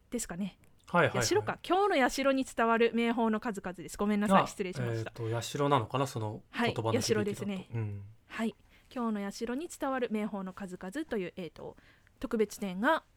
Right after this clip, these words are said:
Speaker 1: 熱田神宮の宝物館さんで展覧会開催されておりますね。
Speaker 2: うん。
Speaker 1: はい。えっと、こちらで、えっと、骨-、骨喰藤四郎が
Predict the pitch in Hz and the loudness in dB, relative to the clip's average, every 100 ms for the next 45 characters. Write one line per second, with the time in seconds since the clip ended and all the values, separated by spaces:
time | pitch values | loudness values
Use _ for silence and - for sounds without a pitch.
0 | - 220 - - 208 196 202 196 196 190 | -8 -6 -6 -8 -6 -4 -4 -2 -2 -4
1 | 156 - - 311 403 453 - 214 180 180 | -8 -14 -4 -2 -2 -4 -6 -6 -6 -14
2 | 160 - _ _ _ _ - 220 190 185 | -14 -16 _ _ _ _ -6 -4 -4 -6
3 | 180 180 175 180 170 160 - 196 185 175 | -8 -10 -12 -14 -16 -16 -10 -10 -6 -8
4 | - 175 175 175 180 180 180 - 196 254 | -6 -10 -8 -8 -8 -8 -10 -8 -2 -2
5 | 247 127 127 120 113 107 104 262 - _ | -2 -2 0 0 -4 -6 -2 -2 -2 _
6 | _ - - 220 226 - 233 - 349 349 | _ -20 -10 -6 -6 -6 -6 -2 0 2
7 | 339 330 330 370 - 214 196 220 277 311 | 2 2 2 2 2 -2 -2 -2 -2 -4
8 | - 247 311 320 320 320 311 285 - 269 | -2 -2 0 2 0 0 -2 -2 0 0
9 | 262 226 220 | 2 2 2